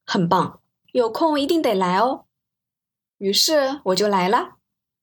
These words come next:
到了北海，那就是美食的天堂啦，海鲜随便吃。夜晚十点钟，大排档走起。大排档是露天的，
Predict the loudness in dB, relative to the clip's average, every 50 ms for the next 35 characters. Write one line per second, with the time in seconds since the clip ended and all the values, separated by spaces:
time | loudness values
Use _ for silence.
0 | _ _ _ _ _ _ _ _ _ _ _ _ _ _ _ _ _ _ _ -4
1 | -2 0 0 0 0 0 -2 -2 0 0 0 0 0 -2 -4 -4 -4 -4 -6 -10
2 | _ _ _ _ _ -6 -2 0 2 2 2 2 0 0 0 0 0 0 0 2
3 | 0 0 0 0 0 0 0 0 0 0 0 0 0 0 0 -4 -6 _ _ _
4 | _ _ _ _ _ -8 -4 -2 0 2 2 2 2 0 0 -2 -2 -2 -2 0
5 | 0 0 0 0 0 0 0 0 -2 -4 -8 _ _ _ _ _ _ _ _ _
6 | _ _ _ _ _ _ _ _ _ _ _ _ -6 -2 0 0 2 0 0 0
7 | 0 0 0 0 0 0 0 0 0 0 0 0 -2 -4 -10 _ _ -4 -2 0
8 | 0 0 -2 -2 -4 0 2 2 0 0 0 0 0 0 0 2 2 2 2 0
9 | -2 -4 -8 _ _ _ _ _ _ _ _ _ _ _ _ _ _ _ _ _
10 | _ _ _ _ _ _ _ _ -2 -2 -2 -2 -2 -2 -2 0 0 0 2 0
11 | 0 0 0 0 0 -2 -2 -2 -2 0 0 0 0 0 0 -2 -4 -8